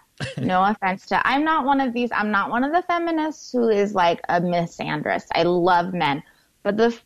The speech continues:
Speaker 2: first bunch of people on the moon are gonna be women, and we're gonna have a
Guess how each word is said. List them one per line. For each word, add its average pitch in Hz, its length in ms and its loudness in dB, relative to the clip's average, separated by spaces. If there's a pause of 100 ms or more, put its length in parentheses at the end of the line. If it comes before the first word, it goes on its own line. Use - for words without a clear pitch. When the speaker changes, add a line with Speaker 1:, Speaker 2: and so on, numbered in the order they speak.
(100)
Speaker 2:
first 294 460 0 (160)
bunch 262 320 2
of 262 100 -6
people 185 460 -2
on 202 160 0
the 254 80 2
moon 185 320 -2
are 190 180 0
gonna 254 240 2
be 302 140 0
women, 165 480 2
and 175 160 0
we're 180 120 2
gonna 196 220 0
have 185 400 0
a 165 380 0